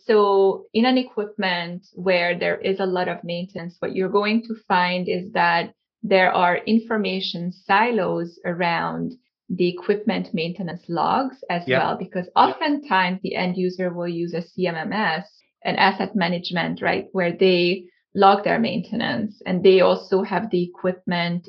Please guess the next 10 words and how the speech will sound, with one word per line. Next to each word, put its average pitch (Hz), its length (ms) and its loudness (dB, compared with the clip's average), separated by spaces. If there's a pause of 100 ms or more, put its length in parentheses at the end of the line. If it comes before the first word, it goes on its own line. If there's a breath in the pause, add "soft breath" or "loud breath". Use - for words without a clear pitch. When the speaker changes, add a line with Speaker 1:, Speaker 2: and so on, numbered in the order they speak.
Speaker 1:
in 175 100 -2
the 175 240 -6
plant 185 500 2 (120)
set 175 180 0
up 165 160 0
hierarchically, 190 1000 2
and 175 160 -4
they 170 120 -4
can 160 440 -8 (260 soft breath)
search 214 380 4